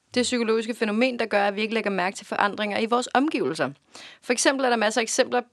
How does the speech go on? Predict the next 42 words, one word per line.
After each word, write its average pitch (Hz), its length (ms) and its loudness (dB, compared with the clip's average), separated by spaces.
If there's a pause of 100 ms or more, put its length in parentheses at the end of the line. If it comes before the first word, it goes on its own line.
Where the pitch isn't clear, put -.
(140)
og 196 120 0
mange 185 160 0
af 180 60 -4
dem 180 100 -8
kan 190 120 -10
ses 170 200 -8
på - 80 -6
internettet, 254 320 -2 (440)
på, 254 280 4
øh, 202 360 0
for 214 60 -4
eksempel, 208 560 -2
øh, 190 140 0
de 196 120 -4
laver 185 180 2
en 196 80 0
situation, 208 380 0
hvor 208 180 0
en 208 160 -2
person 214 240 -2
bliver 202 120 -2
spurgt 202 240 -2
om 190 140 -4
vej 220 260 4
af 190 80 -4
en 185 100 -8
fremmed, 233 400 0 (100)
og 220 100 0
så 220 240 4
sker 226 280 4
der 202 60 4
et 185 60 4
eller 185 180 -2
andet, 208 180 -2
som 214 120 -6
distraherer 196 560 0
personen, 196 600 -4 (220)
og 202 120 -2
så, 202 280 2 (160)
øh, 180 60 -10
skifter 226 460 -2
de 196 340 -6